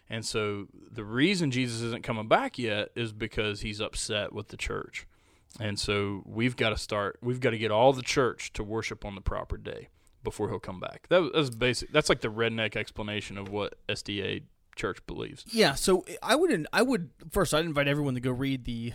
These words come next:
Speaker 2: adventist dot org, uh, belief. And
Speaker 1: I
Speaker 2: what
Speaker 1: would not
Speaker 2: No,
Speaker 1: invite
Speaker 2: here's
Speaker 1: you to go
Speaker 2: why,
Speaker 1: read
Speaker 2: though.
Speaker 1: that.
Speaker 2: Here's why.
Speaker 1: <laughs>
Speaker 2: Here, here's why. When you read their doctrine, it will sound very foreign to you. I, it, it is, it is something that when you read it, you're like,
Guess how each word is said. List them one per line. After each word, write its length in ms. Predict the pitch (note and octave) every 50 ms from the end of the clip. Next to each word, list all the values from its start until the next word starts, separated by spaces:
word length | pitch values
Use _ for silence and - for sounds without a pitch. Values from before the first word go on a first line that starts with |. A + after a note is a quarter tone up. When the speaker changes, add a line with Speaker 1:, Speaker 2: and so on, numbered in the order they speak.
| - - - - _
Speaker 2:
adventist 600 | - C3+ C3+ C3+ B2 C3+ B2 A#2+ A#2 B2+ A#2 -
dot 180 | - B2 A2+ -
org, 380 | - C3 C3+ B2+ B2 A#2 A2+ A2+ G2+ - - -
uh, 140 | A#2+ A#2+ A#2+
belief. 500 | A#2 C3 B2 B2 D3 C#3+ C3 - - - -
And 100 | D3 A#2
Speaker 1:
I 60 | A2
Speaker 2:
what 120 | G#2+ G2+
Speaker 1:
would 220 | G#2+ G2 - - -
not 320 | G#2 G2 G#2 G2+ - - - E3+
Speaker 2:
No, 180 | F#3+ A3+ B3 A3
Speaker 1:
invite 160 | G#3+ G#3+ F#3+
Speaker 2:
here's 20 | G3
Speaker 1:
you 100 | C#4+ D#4+
to 80 | - C4
go 60 | C4+
Speaker 2:
why, 100 | C4+ B3
Speaker 1:
read 120 | - - -
Speaker 2:
though. 40 | -
Speaker 1:
that. 60 | -
Speaker 2:
Here's 180 | G#3+ B3 - -
why. 240 | G3 D#3 B2 C3 - -
Speaker 1:
<laughs> 80 | - -
Speaker 2:
Here, 280 | G3 G3+ - - C4 A#3+
here's 220 | A3 C4+ C#4 G#3+
why. 200 | G#3 F3 B2+ - - - - - - - -
When 140 | D#3 E3 F3+
you 120 | G#3 A3+
read 180 | A#3 B3 A#3+ F#3+
their 120 | F#3 D#3+
doctrine, 680 | C#3+ B2 - A#2+ B2 C3+ - - G3 G#3 G#3+ A#3+ A#3 - _ _ _ _ _ _ _
it 120 | - F3+ F3+
will 80 | F#3+ F3+
sound 240 | - - F3+ D#3+ C#3
very 160 | C#3+ C#3 B2+
foreign 320 | - - B2+ B2 A#2+ A#2+
to 100 | A#2 - -
you. 180 | C#2+ C#2 - - _ _ - - - - -
I, 120 | - E3 - _ _ _ _ _ _
it, 140 | F3+ F#3+ - -
it 140 | G3 F#3+ F#3
is, 380 | F3+ D#3+ D3+ - - - - _ _ _ _ _ _ _ _ _ _ _ _ -
it 120 | F3+ F3
is 180 | F3 D#3+ C#3+ -
something 500 | - - G3+ A3 G#3+ - G#3+ F#3+ E3 C#3+
that 160 | C#3 C3+ A2+
when 120 | D3 D3 D3+
you 120 | D3+ C#3+
read 280 | C3 C3+ D3+ F3+ F#3+ D3
it, 140 | B2+ - -
you're 100 | C#3 C3+
like, 180 | C3 B2 B2+